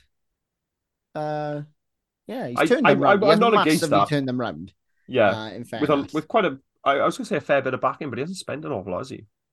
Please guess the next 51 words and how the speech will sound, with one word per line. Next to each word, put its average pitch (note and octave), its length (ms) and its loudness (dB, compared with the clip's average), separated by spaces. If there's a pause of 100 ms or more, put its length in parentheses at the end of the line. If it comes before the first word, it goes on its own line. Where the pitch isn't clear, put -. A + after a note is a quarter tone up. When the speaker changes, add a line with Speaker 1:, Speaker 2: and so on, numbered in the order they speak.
(200)
Speaker 1:
He - 80 -14
spent - 240 -8
a - 40 -14
fair A2+ 560 -6
bit, D2+ 260 -10
but C3+ 100 -6
not, D3 300 -4
not D#3 220 -4
Speaker 2:
But D#3 100 -6
Speaker 1:
an C#3 100 -2
Speaker 2:
not, C3+ 100 -4
like, G3 60 4
a F#3+ 40 6
Speaker 1:
astronomical B2 600 -4
amount. A2+ 240 -4
Speaker 2:
tremen-, A2 200 -2
yeah. A#2 300 -2 (100)
Speaker 1:
Definitely F#3 360 -4
not D#3 300 -2
an D3 80 -6
amount C3 320 -8
I B2 180 -6
think A#2+ 400 -14 (160)
that A#2+ 180 -8 (300)
is A#2 160 -8
a A2 40 -8
top - 240 -10
four A2+ 260 -8
amount. F2+ 420 -16 (1300)
Speaker 2:
That's A#2+ 200 0
true. G2 340 -4 (140)
Yeah, G#2+ 180 2
no, A2 140 4
I A#2+ 160 4
think C3+ 140 -4
that's G#2+ 160 0
fair. F#2+ 340 0 (460)
Uh, G#2+ 280 2
Guardiola, C#3 680 2
I C3+ 80 2
think, C3 320 -6
a B2+ 40 -14
bit A#2+ 200 -4
unlucky. A2 460 -8 (500)
Speaker 1:
Yeah, G#3+ 320 4
Speaker 2:
Um, G#3 80 -2
Speaker 1:
yeah, F#3 200 -2
hundred C#3+ 280 -4
percent B2+ 280 -8
unlucky. A#2+ 300 -8
But D3+ 240 -4